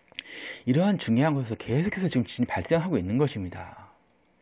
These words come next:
지금 또한 지금 이즈 오호시마라든지 지금 이즈 제도에, 지금 보시면 여기 이즈 제도에 계속 지진 나고 있지 않습니까? 이 이즈 제도의 지진에도 영향을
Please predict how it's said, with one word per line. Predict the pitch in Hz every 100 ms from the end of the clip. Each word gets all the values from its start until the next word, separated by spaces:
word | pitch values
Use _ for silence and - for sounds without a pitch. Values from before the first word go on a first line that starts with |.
| - - - -
지금 | - 165
또한 | 220 220 202 175
지금 | - 160 143
이즈 | 101 135 196 208
오호시마라든지 | 160 95 123 175 180 - 160 156 139 139 131 135 131 - - - - -
지금 | - 127 147 113
이즈 | 107 190 180 233
제도에, | 113 104 123 98 90 104 92 78 117 _ - -
지금 | 202 143
보시면 | 143 - 175
여기 | 139 139 107 170
이즈 | 202 226
제도에 | 190 160 147 139 131 117 107
계속 | 120 139
지진 | - 135
나고 | 131 107
있지 | 101
않습니까? | 95 98 85 160 233 _ _ _ - - -
이 | 180 131 165
이즈 | 185 240
제도의 | 226 - 117 160 214 208 208
지진에도 | - 123 120 190 196 180 165 156 214 214
영향을 | 95 110 165 190